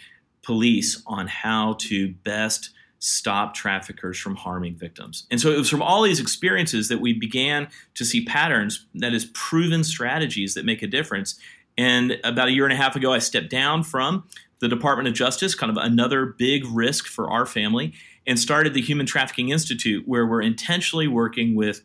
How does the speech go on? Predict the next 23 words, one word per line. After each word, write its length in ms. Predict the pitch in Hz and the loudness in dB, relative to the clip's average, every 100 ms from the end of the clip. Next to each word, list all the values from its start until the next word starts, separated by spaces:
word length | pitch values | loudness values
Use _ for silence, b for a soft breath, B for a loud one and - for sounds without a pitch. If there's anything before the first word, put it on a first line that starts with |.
| _ | _
countries 500 | - 170 175 127 113 | -4 -2 -2 0 0
around 320 | 113 107 127 139 | 0 0 0 0
the 80 | |
world 460 | 139 147 107 90 - _ _ _ _ _ | 0 0 0 -2 -6 _ _ _ _ _
on 120 | 110 110 | -2 0
how 240 | 151 165 | 2 2
they 100 | 160 | 2
can 140 | 160 | 2
improve 360 | 127 117 135 113 | 0 2 0 2
their 140 | 113 | 0
criminal 500 | 107 - 160 160 147 131 | -2 -2 0 2 0 -2
justice 440 | 117 117 117 117 | -2 -2 -2 -2
response 520 | 110 - 104 107 107 | -4 -2 -2 0 -2
to 100 | 101 | -4
stopping 420 | - 101 101 113 | -4 -2 -4 -4
traffickers 760 | 107 107 107 - - 82 - b b _ - | -2 -2 -2 -4 -8 -6 -6 b b _ -4
and 400 | 107 95 92 - | -2 -2 -4 -4
decimate, 840 | 127 135 - 110 98 92 78 - - _ _ _ - | 0 0 0 0 0 0 -2 -8 -16 _ _ _ -6
um, 340 | 101 92 98 - | -2 -2 -2 -6
trafficking 840 | - 117 107 - - 98 95 95 - | -4 0 0 -2 -4 -2 -2 -4 -2
in 480 | 107 104 104 104 - _ | 0 0 0 -2 -6 _
their 140 | 95 87 | -6 -6
countries. 600 | - 87 - - - | -8 -10 -10 -10 -12